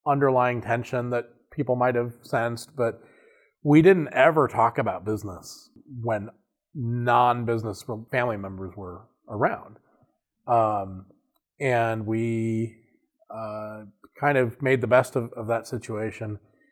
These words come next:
Um, and certainly, while all of this was going on, not only was the, the business transition happening, but my daughter was born, we were new parents for the first time, and so there were all these other things that were, were happening, and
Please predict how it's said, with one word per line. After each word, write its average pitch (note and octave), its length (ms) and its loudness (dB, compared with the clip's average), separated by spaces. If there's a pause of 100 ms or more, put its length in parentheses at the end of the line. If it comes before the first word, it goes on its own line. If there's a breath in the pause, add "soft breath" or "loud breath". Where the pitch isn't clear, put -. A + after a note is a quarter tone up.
(280)
Um, A2 640 0 (720)
and B2+ 200 -2
certainly, C3 800 2
while D#3+ 400 8
all D3 280 8
of C#3 60 2
this C#3+ 220 2
was B2+ 100 -2
going A#2+ 320 0
on, C3 340 0
not A#2 220 2
only A#2+ 540 -2 (840)
was B2 300 -4
the, A2 260 -6
the A#2+ 100 -10
business F3+ 340 4
transition A2 420 -4
happening, G#2+ 300 -4
but G2+ 140 -6 (220)
my D3+ 140 -4
daughter - 380 -2
was C3+ 160 2
born, C3 500 0
we G2+ 100 -8
were F#2+ 100 -8
new F#2+ 140 -10
parents C#3 460 -6
for - 140 -10
the A#2 100 -8
first B2+ 260 -4
time, B2+ 600 0
and F2+ 160 -10 (340 soft breath)
so - 160 0
there C#3 120 8
were C3 80 4
all E3+ 280 10
these C#3 220 4
other A#2+ 180 2
things D#3 380 0
that A2 100 -10
were, G#2+ 160 -6
were A#2 180 -10
happening, A2 640 -4
and G2+ 280 -6